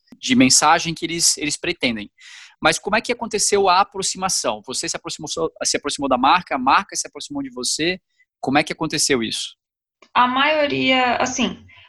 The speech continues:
Speaker 2: aqui, quando eu comecei, né, por exemplo, da academia, foi do método mais tradicionalzão. Você, eu mandei um e-mail, mandei mensagem. Primeiro eu mandei mensagem no Instagram da academia,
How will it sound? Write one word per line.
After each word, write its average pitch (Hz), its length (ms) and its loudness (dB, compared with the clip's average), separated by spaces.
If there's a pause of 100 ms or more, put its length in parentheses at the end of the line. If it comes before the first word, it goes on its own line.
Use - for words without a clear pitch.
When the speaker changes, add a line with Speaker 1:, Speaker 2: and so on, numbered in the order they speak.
Speaker 2:
aqui, 262 540 -2
quando 220 200 0
eu 220 80 -4
comecei, 196 580 -2
né, 196 160 -4
por 196 160 -2
exemplo, 190 260 -6
da 185 120 2
academia, 196 720 -2
foi 214 280 -2
do 220 160 -6
método 233 440 0
mais 226 500 0
tradicionalzão. 226 960 -2
Você, 180 360 -8 (120)
eu 196 180 -2
mandei 190 280 2
um 202 100 0
e-mail, 202 800 2 (460)
mandei 214 220 2
mensagem. 220 520 2
Primeiro 240 340 2
eu 269 40 -2
mandei 247 240 -2
mensagem 247 380 -2
no 254 80 -4
Instagram 254 760 0
da 247 200 4
academia, 220 800 -2